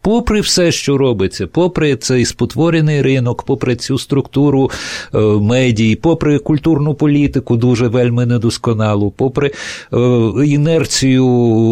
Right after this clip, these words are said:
рус-, русифікації, е, все одно, е, ну, як би так сказати,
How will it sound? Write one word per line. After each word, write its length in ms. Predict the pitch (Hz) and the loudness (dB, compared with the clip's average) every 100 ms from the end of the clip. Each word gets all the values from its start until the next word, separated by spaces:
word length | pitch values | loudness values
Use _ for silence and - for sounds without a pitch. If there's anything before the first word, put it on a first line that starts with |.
| 120 | 2
рус-, 280 | 120 - 123 | 0 0 0
русифікації, 1300 | 131 - 104 120 123 120 113 - 110 107 107 104 104 | 0 0 -2 0 0 0 0 -2 -2 -2 0 0 -2
е, 100 | 87 98 110 - - - | -4 -6 -8 -8 -18 -8
все 200 | - 139 | -2 0
одно, 580 | 139 127 143 185 233 208 - - - - - - - | 2 0 0 2 2 -2 -6 -18 -20 -20 -20 -14 -4
е, 380 | 117 117 113 110 - _ _ _ _ | 0 2 0 -2 -8 _ _ _ _
ну, 340 | 139 156 165 - _ _ - 117 120 - - - - - - - _ _ _ _ - - - | -4 -2 -2 -6 _ _ -20 -14 -14 -8 -2 -2 -2 -8 -10 -14 _ _ _ _ -16 -10 -4
як 180 | 127 | -4
би 80 | 98 | -2
так 220 | 95 78 | -4 -4
сказати, 560 | - 82 73 69 - - | -4 -6 -4 -6 -8 -14